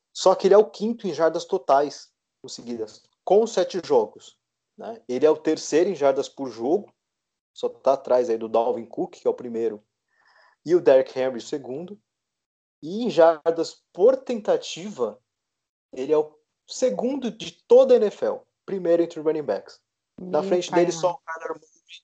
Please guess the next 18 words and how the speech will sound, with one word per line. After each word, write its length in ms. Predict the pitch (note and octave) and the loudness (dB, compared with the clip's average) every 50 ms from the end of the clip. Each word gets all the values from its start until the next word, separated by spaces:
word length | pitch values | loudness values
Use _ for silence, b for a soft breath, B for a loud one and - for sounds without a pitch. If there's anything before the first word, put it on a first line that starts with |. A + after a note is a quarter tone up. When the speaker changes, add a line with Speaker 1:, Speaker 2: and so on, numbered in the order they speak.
| _ _ _ _ _ _ _ _ | _ _ _ _ _ _ _ _
Speaker 1:
que 180 | - - C4+ D#3+ | 0 4 6 6
é 100 | C#3+ - | 6 6
quarterback, 640 | - F3+ E3 E3 G3 F#3+ F#3 C3+ A2+ - - - | 4 4 4 4 4 2 4 2 2 0 -2 -10
né? 200 | G#2+ G#2+ B2 D#3 - _ _ _ - - - - _ _ _ _ _ _ _ _ _ _ _ _ _ _ _ _ _ | -12 -12 -12 -14 -16 _ _ _ -20 -20 -20 -20 _ _ _ _ _ _ _ _ _ _ _ _ _ _ _ _ _
Então, 260 | _ - F#3 G3 G3+ | _ -2 -2 0 0
assim, 480 | G3+ G3 - - F#3 F3+ F3 E3+ E3 - | -2 -4 -4 -8 -8 -8 -10 -12 -14 -12
o 60 | - D3 | -10 -8
Nick 320 | E3 G3 G#3 - - - | -6 -6 -6 -8 -2 4
Chubb 260 | - - F3 - - - _ _ _ _ _ _ _ _ | 6 6 6 6 4 -2 _ _ _ _ _ _ _ _
realmente 340 | - D#3 D#3 D3+ D3+ D3+ - | -10 -6 -4 -4 -4 -4 -6
voltou 360 | B2 C3+ D3+ D3 C#3+ - D#3+ | -4 -4 -4 -4 -4 -6 -8
com 160 | D3+ - C#3 B2 | -8 -10 -16 -16
tudo, 420 | - - C#3+ E3 F#3 F3 F#3 E3+ _ _ _ _ _ _ _ _ _ _ _ | -12 -10 -8 -8 -8 -8 -10 -14 _ _ _ _ _ _ _ _ _ _ _
parece 440 | - C#3 C#3 C#3+ D3 D3+ D#3 - - | 6 6 8 8 8 6 4 4 0
estar 240 | - - - C3+ C3 | -6 -2 0 0 0
saudável, 640 | - - B2+ A#2+ A#2 - A#2 C#3 F3 F3 D3 A#2+ G#2+ | 0 0 -2 -2 -2 -2 -2 0 -2 -2 -6 -12 -16
esperamos, 680 | - - - A2+ G#2 A2 A#2 C3+ E3+ F3+ E3+ - _ _ _ _ _ _ _ _ _ _ _ | -16 -14 -12 -10 -6 -4 -2 -2 -2 -4 -8 -16 _ _ _ _ _ _ _ _ _ _ _
e 640 | - C#3+ D#3 E3+ F3 F3 F3+ F3+ F3 F3 F3 E3+ D#3+ | -14 -12 -10 -8 -8 -8 -8 -8 -8 -8 -8 -10 -12